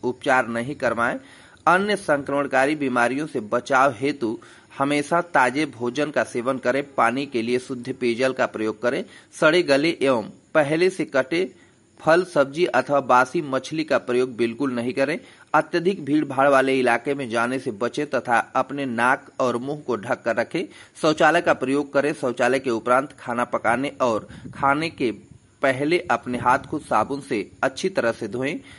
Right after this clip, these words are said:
जनपद में अब तक डेंगू के तीन पुष्टि रोग मिले हैं, जो क्रमशः पुणे, कोटा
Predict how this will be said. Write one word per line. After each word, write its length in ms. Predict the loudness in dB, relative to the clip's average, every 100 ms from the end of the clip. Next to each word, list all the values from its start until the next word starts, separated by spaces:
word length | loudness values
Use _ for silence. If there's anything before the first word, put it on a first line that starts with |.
| -18 -4
जनपद 440 | 0 0 2 0
में 160 | 0 -2
अब 240 | 0 0 0
तक 180 | -4 -2
डेंगू 300 | -4 -2 -2
के 140 | -4
तीन 320 | -4 -4 -6 -10 _
पुष्टि 360 | -4 -4 -2 -2
रोग 320 | 0 -2 -2
मिले 300 | -6 -4 -2
हैं, 240 | -2 -6 -10 -18 -20 -20 -20 -20 -18 -4
जो 280 | 2 4 2 -4 -4
क्रमशः 440 | 0 0 2 2 2
पुणे, 400 | 0 0 0 -2
कोटा 460 | -2 -2 2 2